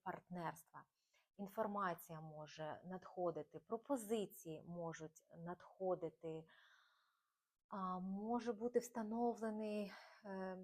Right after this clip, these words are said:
знайомство з такою людиною, з якою ви будете, будете один з одним відчувати. Тобто є така глибинна емоційна, а, ем, зв'язок емоційний. Е,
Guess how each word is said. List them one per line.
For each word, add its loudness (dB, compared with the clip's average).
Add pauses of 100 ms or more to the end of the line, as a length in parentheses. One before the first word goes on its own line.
(160)
знайомство 2
з -12
такою 6
людиною, 4
з -6
якою 4
ви -4
будете, 4 (200)
будете 4
один 2
з -6
одним 2 (500)
відчувати. 4
Тобто -4
є 2
така -2
глибинна 0
емоційна, -2 (540)
а, -2 (1040)
ем, -2 (320)
зв'язок 4
емоційний. -6 (440)
Е, -8